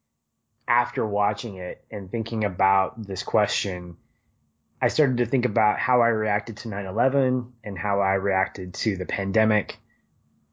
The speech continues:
two events that have changed our world. One maybe temporarily, maybe one more long term, I don't know. We don't, we'll see how covid nineteen plays itself out. But I remember thinking,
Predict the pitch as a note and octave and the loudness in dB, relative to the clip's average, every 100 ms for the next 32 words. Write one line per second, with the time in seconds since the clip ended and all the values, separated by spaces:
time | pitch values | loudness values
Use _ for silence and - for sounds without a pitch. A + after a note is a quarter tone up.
0 | _ _ - - D#3 C3+ B2+ B2 A#2 - | _ _ -2 6 6 6 4 2 0 -2
1 | A2 A2 A2 G2+ - C3 A#2+ G#2+ G2 G2 | -2 0 -2 -2 -2 -2 0 0 0 2
2 | A2 F2 F#2 G#2 _ _ _ _ _ _ | 2 0 -6 -12 _ _ _ _ _ _
3 | _ A#2 A2+ A#2 A#2 A2 A2 A2+ A#2+ C3 | _ -4 0 0 0 0 0 0 0 0
4 | B2+ C3 C#3 D3+ A#2+ G2+ G#2+ F#2+ G2+ G#2 | 4 4 6 4 4 0 -2 -4 -4 -2
5 | G2+ G2 A2 A2 A2 A#2+ A#2 G#2 G#2 G2+ | -2 0 2 2 2 2 2 2 0 0
6 | G#2+ A#2 B2+ - _ _ _ _ _ _ | 0 0 -2 -8 _ _ _ _ _ _
7 | - A2+ G#2+ - - A2 G#2+ B2 G#2+ G#2 | -4 -2 -2 -8 -6 -4 0 2 4 4
8 | G2+ - - B2 A2 G#2+ G#2+ G2 B2 A2 | 2 -6 0 2 2 0 -2 -2 -2 0
9 | G#2 A#2+ A2 G2 - G#2+ F#2+ C3 B2+ G#2+ | -2 2 2 2 -2 -2 2 4 4 4
10 | - _ _ _ _ _ _ _ _ _ | 0 _ _ _ _ _ _ _ _ _
11 | _ _ _ C#3 C#3+ D3+ E3 A3+ G3+ - | _ _ _ 2 4 6 4 4 2 2
12 | C#3 B2+ B2 A#2+ A2+ G#2 | 0 2 0 0 -4 -6